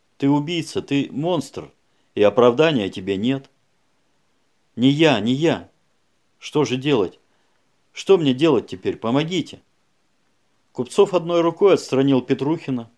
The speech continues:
другой протянул Марине стакан воды. Настал его час. "Вам, — начал он серьезно, — очень трудно помочь, Марина, но я попробую".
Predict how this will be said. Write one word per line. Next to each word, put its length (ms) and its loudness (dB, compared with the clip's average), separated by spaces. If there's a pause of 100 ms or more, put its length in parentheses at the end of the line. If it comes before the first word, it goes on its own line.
другой 360 0
протянул 500 -2
Марине 400 -2
стакан 420 -4
воды. 380 -6 (960)
Настал 400 0
его 260 0
час. 460 -10 (1300)
"Вам, — 400 0 (160)
начал 400 -2
он 80 0
серьезно, — 560 -4
очень 400 -4
трудно 320 -4
помочь, 440 -10
Марина, 400 -10 (460)
но 120 -4
я 160 2
попробую". 640 -4